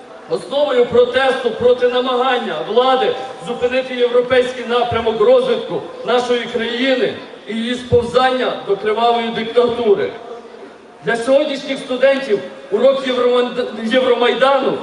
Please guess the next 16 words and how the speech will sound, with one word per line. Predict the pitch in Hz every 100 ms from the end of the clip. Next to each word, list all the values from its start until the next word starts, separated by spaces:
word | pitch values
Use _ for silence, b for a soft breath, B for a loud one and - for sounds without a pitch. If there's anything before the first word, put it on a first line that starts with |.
| - - - - - - 135 175
є | 262
незрівнянно | 254 262 262 254 254 254 269 254 233
важливим, | 240 226 247 247 240 - - - - - - -
за | 196
про-, | 202 220 - - - - -
важливішим | 240 247 247 262 269 269 208 160 - - 135
за | 202
пропущені | 208 247 247 285 277 269 269 262
лекції | 262 214 - 160 156 - - - - - -
чи |
лабораторні | 202 214 226 226 226 240 247 226
роботи. | 233 240 233 190 - - - - - - - -
Сьогодні | 202 226 254 254
пробуджується | 240 - 220 233 269 254 247 226 247
активність | 220 226 262 247 240 226 185
молоді, | 226 233 190 147